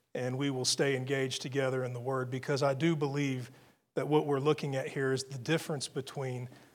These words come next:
performing as God would call us to or potentially getting sucked into the trap of reacting to empty words that come our way. Isaiah three, verse ten.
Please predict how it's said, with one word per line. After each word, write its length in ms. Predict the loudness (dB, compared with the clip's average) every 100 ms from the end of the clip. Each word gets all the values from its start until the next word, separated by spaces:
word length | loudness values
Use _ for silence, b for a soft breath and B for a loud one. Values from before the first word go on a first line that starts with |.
| b b -2
performing 600 | -2 0 2 2 0 -2
as 120 | 2
God 240 | 6 6
would 160 | 6 4
call 300 | 8 10 10
us 160 | 4
to 360 | 0 -2 -4 -6 -10 -14 -8
or 160 | -4 -4
potentially 800 | -4 -2 0 0 -4 -4 -6 -4
getting 240 | -2 -2 -2
sucked 420 | 0 0 -2 -4
into 500 | -4 -2 -4 -4 -6 b b b b
the 80 | -4
trap 380 | 0 0 0
of 140 | -2 -4
reacting 800 | -4 0 0 0 -4 -10 -10 -16 -14
to 140 | -8 -2
empty 300 | -2 -2 -2
words 320 | -2 -2 -6
that 140 | -8
come 180 | -6 -4
our 140 | -2
way. 160 | -4 0
Isaiah 500 | 2 2 6 8 8
three, 280 | 6 2 4
verse 320 | 4 2 2
ten. 220 | -2 -4